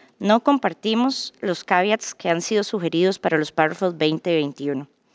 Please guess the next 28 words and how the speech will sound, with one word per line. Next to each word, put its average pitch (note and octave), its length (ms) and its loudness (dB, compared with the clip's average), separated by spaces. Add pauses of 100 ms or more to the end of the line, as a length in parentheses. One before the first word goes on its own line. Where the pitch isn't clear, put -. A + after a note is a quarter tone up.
(380)
Esta C4 300 -2
sesión A#3 400 2
abrió G3+ 320 4
con A3 160 -2
una G3 160 2
intervención F#3+ 580 -2
general F#3 420 2
compartida F3+ 500 0
por F#3+ 160 -6
cincuenta E3 400 -6
y D3 60 -4
dos F#3 180 0
delegaciones E3+ 680 -2 (400)
que G3+ 120 -2
reflejan G#3+ 520 0
las B3 140 0
distintas A3+ 520 -4
posiciones F#3+ 600 -2
en D#3+ 140 -2
todo A3 280 4
el B3+ 80 2
espectro F#3 520 -2
de E3+ 100 4
este D#3+ 200 -4
debate. D3+ 440 0 (440)
Este G3+ 300 2
ejercicio A3 440 2
demostró G3 540 2